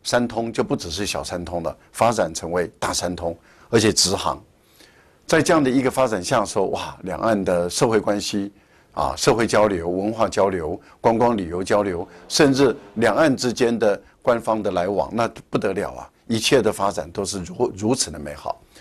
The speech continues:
所以马英九他最主张的就是两岸应该要尽快的恢复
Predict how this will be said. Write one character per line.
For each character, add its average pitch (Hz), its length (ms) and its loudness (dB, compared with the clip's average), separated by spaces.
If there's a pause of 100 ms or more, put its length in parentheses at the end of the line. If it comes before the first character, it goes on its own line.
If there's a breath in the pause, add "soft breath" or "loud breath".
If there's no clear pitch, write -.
(340 loud breath)
所 - 160 4
以 127 280 4 (120)
马 104 180 2
英 135 140 2
九 98 160 0
他 113 160 -6
最 131 180 2
主 - 220 -10
张 98 180 -2
的 92 100 -6
就 92 160 -10
是 90 320 -4 (340 soft breath)
两 95 200 2
岸 107 260 2
应 117 140 2
该 107 160 2
要 98 240 2
尽 147 240 2
快 120 220 -2
的 92 100 -8
恢 127 240 0
复 117 300 -6